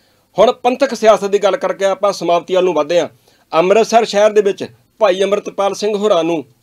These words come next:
ਲੈ ਕੇ ਮੋਰਚਾ ਲੱਗਾ ਹੋਇਆ, ਆਪਾਂ ਸਾਰੇ ਜਣੇ ਜਾਣਦੇ ਹਾਂ। ਉਸ ਮੋਰਚੇ ਦੇ ਵਿੱਚ ਭਾਈ ਅੰਮ੍ਰਿਤਪਾਲ ਸਿੰਘ ਹੋਰਾਂ ਨੂੰ ਪੰਜਾਬ ਦੀ ਕਿਸੇ ਜੇਲ੍ਹ ਦੇ ਵਿੱਚ ਸ਼ਿਫਟ ਕਰਵਾਉਣ ਦੇ ਵਾਸਤੇ ਵੱਖ-ਵੱਖ ਆਗੂ ਸ਼ਿਰਕਤ ਕਰਦੇ ਨੇ, ਉੱਥੇ ਜਾ ਕੇ ਸਪੀਚਾਂ ਵੀ ਕਰਦੇ ਆ।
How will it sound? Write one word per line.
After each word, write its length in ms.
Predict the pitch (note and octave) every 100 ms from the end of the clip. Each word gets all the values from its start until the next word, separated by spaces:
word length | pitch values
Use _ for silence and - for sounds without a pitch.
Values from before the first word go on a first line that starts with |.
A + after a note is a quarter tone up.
| _ _ -
ਲੈ 180 | D#3 F#3
ਕੇ 140 | G#3
ਮੋਰਚਾ 340 | G3 F3 F3+ G3
ਲੱਗਾ 240 | F#3 G3
ਹੋਇਆ, 260 | F#3 G3 F#3+
ਆਪਾਂ 200 | D#3 G3+
ਸਾਰੇ 260 | F#3 E3 G3+
ਜਣੇ 180 | G#3 G3+
ਜਾਣਦੇ 340 | F#3 F3 F3+
ਹਾਂ। 80 | F#3 F3+ _ _ _ E3
ਉਸ 260 | A3 G#3+
ਮੋਰਚੇ 420 | A3 G3 F#3 F#3
ਦੇ 100 | E3
ਵਿੱਚ 220 | D3+ C#3+ A2+ - _ _ _ _ _ -
ਭਾਈ 340 | F#3 F#3 A3+
ਅੰਮ੍ਰਿਤਪਾਲ 600 | G#3+ F#3+ F#3 F3+ F#3 F#3+
ਸਿੰਘ 240 | F3 G3+ G3
ਹੋਰਾਂ 320 | F#3+ E3+ D3
ਨੂੰ 280 | D#3+ G#3+ A3 _ _ _ _ _ _ _ -
ਪੰਜਾਬ 500 | F#3 F3 F3+ F#3+ F#3+
ਦੀ 140 | A3
ਕਿਸੇ 320 | G#3+ F#3 G3+
ਜੇਲ੍ਹ 320 | C3+ D#3 G#3
ਦੇ 80 | G3
ਵਿੱਚ 180 | G3 F3+
ਸ਼ਿਫਟ 420 | - - G#3+ A3
ਕਰਵਾਉਣ 400 | A3 F#3 E3+ E3+
ਦੇ 100 | F3
ਵਾਸਤੇ 460 | E3 D#3+ - F#3+ G#3+ _ _ B2
ਵੱਖ-ਵੱਖ 540 | D#3+ F3+ G3 G3+ G3+
ਆਗੂ 480 | E3 D#3+ D#3+ G3 A3 _ _
ਸ਼ਿਰਕਤ 500 | - - G3+ A3 A3
ਕਰਦੇ 300 | G3 E3 D#3
ਨੇ, 160 | D3 B2 _ _
ਉੱਥੇ 200 | F#3 F#3
ਜਾ 140 | G#3 G3+
ਕੇ 120 | G3+
ਸਪੀਚਾਂ 500 | - F#3+ G3+ A3+ A3
ਵੀ 100 | G#3+
ਕਰਦੇ 340 | F#3+ D3 C3
ਆ। 100 | B2